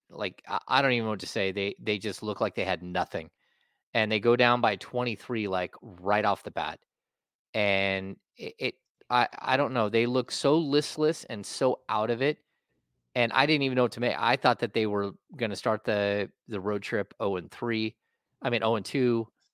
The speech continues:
Um, but I thought what Mike Brown did is he right away was like, "Okay, I've had enough." And he pulled Kevin Huerter and he pulled, uh, Harrison Barnes five minutes into the game. They didn't go back in the first half. Both of them started the second half, but then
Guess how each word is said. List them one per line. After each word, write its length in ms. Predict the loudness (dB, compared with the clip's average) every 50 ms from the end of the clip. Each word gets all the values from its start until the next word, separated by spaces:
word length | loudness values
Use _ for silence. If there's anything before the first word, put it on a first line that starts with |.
| _ _
Um, 460 | -4 -2 0 0 0 -2 -4 -6 -8 -14 _ -10 0 4
but 360 | 6 6 6 6 4 0 _ _ _ _ _ _ _ _ _ _ -2
I 80 | 2 4
thought 200 | 6 6 6 6
what 120 | 4 2
Mike 260 | 4 2 2 2 2
Brown 260 | 2 2 4 4 4 4
did 180 | 4 4 4
is 240 | 4 0 -2 -4 -10 -10
he 280 | -8 -4 -4 -4 -4 -4 -2
right 280 | 2 4 4 6 6
away 280 | 6 6 6 6 6 6
was 180 | 4 2 2
like, 240 | 2 2 0 0 0
"Okay, 280 | -2 -2 0 2 2 2
I've 100 | 2 0
had 160 | 0 -2 -2
enough." 280 | -4 -10 -12 -14 -16 _ _ _ _ _ _ _ _ _ _ _ _ _ _ _ _ _ _ 0
And 180 | 2 2 2 2
he 120 | -2 -4
pulled 300 | -4 2 4 4 4 4
Kevin 300 | 4 2 2 2 2 -2
Huerter 420 | 0 0 0 2 2 2 2 2 0 0
and 120 | -2 -2
he 100 | -4 -4
pulled, 560 | -8 -8 -2 0 2 2 2 2 0 0 -4 -8 _ _ _ _ _ _ _ _ _ -4
uh, 320 | -2 0 0 2 0 0 -2 -4
Harrison 400 | -2 0 0 0 -2 -4 -4 0
Barnes 420 | 2 4 4 4 2 0 -4 -6
five 300 | -4 0 2 2 2 2
minutes 300 | 2 0 -2 -2 -4 -6
into 180 | -8 -6 -6 -6
the 80 | -4
game. 380 | -2 -2 -2 -2 -2 -6 -8 -12 _ _ _ _ _ _ 2
They 120 | 2 4
didn't 180 | 4 4 2 2
go 140 | -2 0
back 340 | 2 2 2 2 2 2 -2
in 80 | -4 -8
the 60 | -8
first 280 | -6 -6 -6 -6 -4 -2
half. 320 | 0 0 0 0 -2 _
Both 220 | -2 -2 -2 -2
of 80 | -6 -8
them 100 | -8 -8
started 300 | -2 0 0 0 0 -4
the 60 | -8
second 320 | -4 -4 -4 -4 -4 -6 -4
half, 260 | -4 -2 -2 -2 -4 -4
but 140 | -8 -4
then 280 | -4 -4 -4 -4 -6